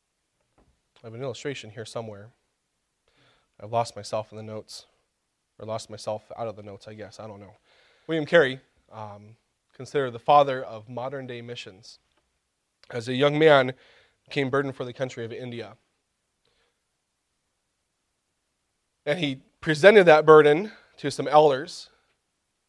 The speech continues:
and they laughed at him, <clears throat> sent him away, basically without a, without a second thought. But that burden that William Carey had,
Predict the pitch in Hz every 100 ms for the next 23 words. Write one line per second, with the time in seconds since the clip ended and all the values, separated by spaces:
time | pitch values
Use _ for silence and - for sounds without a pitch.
0 | _ _ _ _ _ _ _ _ _ _
1 | _ 131 123 147 165 - 117 117 127 _
2 | _ _ - 208 202 170 117 _ _ _
3 | _ _ _ _ _ - - - 190 190
4 | 165 170 170 165 - _ _ _ _ _
5 | _ _ _ _ _ _ _ _ _ _
6 | _ _ _ _ _ - 160 180 - 170
7 | 147 156 147 127 - 143 143 156 123 147
8 | 123 117 117 107 - _ _ _ _ _
9 | _ _ _ _ _ _ _ _ _ -
10 | 151 160 151 165 208 202 170 139 160 175
11 | 156 170 151 143 165 147